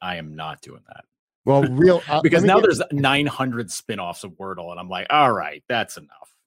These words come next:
Speaker 2: And I'm always so late to catch up. Like, uh, TikTok, for an example. TikTok was huge two and a half years ago, and I was
Speaker 1: Mm-hmm.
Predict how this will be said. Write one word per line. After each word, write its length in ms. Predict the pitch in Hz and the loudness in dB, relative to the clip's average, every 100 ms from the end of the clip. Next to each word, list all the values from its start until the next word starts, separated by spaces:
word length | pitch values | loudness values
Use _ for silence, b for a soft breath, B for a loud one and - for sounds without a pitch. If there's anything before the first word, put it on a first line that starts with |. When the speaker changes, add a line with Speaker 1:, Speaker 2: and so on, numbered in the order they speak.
| _ | _
Speaker 2:
And 160 | 139 151 | 0 2
I'm 100 | 160 | 4
always 400 | 151 151 143 113 | 4 2 0 -4
so 200 | - 143 | -2 -2
late 200 | 135 123 | -2 -6
to 60 | - | -6
catch 240 | 131 123 | -6 -4
up. 180 | 117 113 | -6 -4
Like, 240 | 120 101 127 | -8 -6 -4
uh, 220 | 123 110 | -2 -4
TikTok, 480 | - 156 - 120 113 | -8 -10 -6 -6 -4
for 60 | 123 | -8
an 80 | 104 | -10
example. 360 | 95 104 95 | -8 -8 -10
TikTok 420 | - 143 147 131 127 | -8 -4 -2 -4 -6
was 160 | 104 | -10
huge 340 | - 139 113 - | -6 -6 -6 -8
two 120 | 151 | -8
and 80 | 127 | -4
a 60 | |
half 180 | 131 117 | -4 -4
years 280 | 120 127 104 | -4 -6 -6
ago, 220 | 101 104 | -8 -8
and 80 | 101 | -8
I 40 | 98 | -10
was 160 | 92 | -12
Speaker 1:
Mm-hmm. 240 | 76 101 | -14 -14